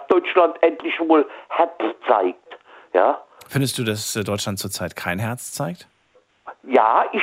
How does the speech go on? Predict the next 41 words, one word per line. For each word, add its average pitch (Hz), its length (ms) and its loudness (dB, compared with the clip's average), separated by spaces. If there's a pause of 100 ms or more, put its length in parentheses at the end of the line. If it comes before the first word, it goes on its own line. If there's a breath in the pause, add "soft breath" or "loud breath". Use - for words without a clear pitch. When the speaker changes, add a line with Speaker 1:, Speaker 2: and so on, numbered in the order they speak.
Speaker 1:
finde, 240 280 2
dass 208 180 4
es - 220 -8
zu 170 120 4
wenig 208 340 4
Herz - 240 0 (140)
zeigt. 127 340 2 (140)
Speaker 2:
Zu 113 140 -6
Speaker 1:
Aber 165 180 6
Speaker 2:
wenig? 180 120 2
Speaker 1:
vielleicht 143 480 6
ist 226 140 2
es 214 80 4 (100)
auch 196 220 2
nur 196 320 4 (120)
die 359 100 -2
Regierung, 165 640 4 (580 loud breath)
weil 147 340 6
unser 202 380 4
Kanzler 156 640 4
immer 175 400 4
ständig 160 460 2
Sachen 160 260 4
verkündet, 220 640 0 (340 loud breath)
die 202 120 -4
dann 151 240 4
dort 135 300 2
nicht 135 200 -6 (100)
ankommen. 104 580 2 (180 loud breath)
Speaker 2:
Mhm. 104 180 -6
Speaker 1:
Ich - 120 0
hab 160 200 2
Kameraden 131 640 4
in 135 120 2
Polen 156 460 4
und 123 180 2
Litauen, 143 520 2 (340 loud breath)
mit 143 180 0
denen 143 300 6
telefoniere 127 680 4
ich 220 200 -4